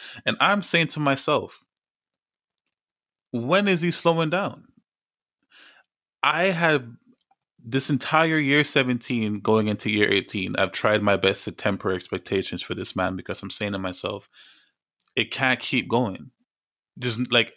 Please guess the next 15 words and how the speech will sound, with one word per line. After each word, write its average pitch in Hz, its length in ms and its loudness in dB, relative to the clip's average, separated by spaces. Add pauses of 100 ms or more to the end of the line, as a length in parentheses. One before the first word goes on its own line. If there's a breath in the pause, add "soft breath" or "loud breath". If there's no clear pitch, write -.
(160)
it, 131 340 0
it 127 140 0
can't - 380 0
keep - 280 -4
going. 127 380 0
And 113 140 -2
then 117 100 2
he 113 160 -2
proved - 380 -6
to 120 80 0
me 101 140 -2
that, 92 200 -6
yes, 101 220 -4
it 101 100 -8
can. 156 300 -6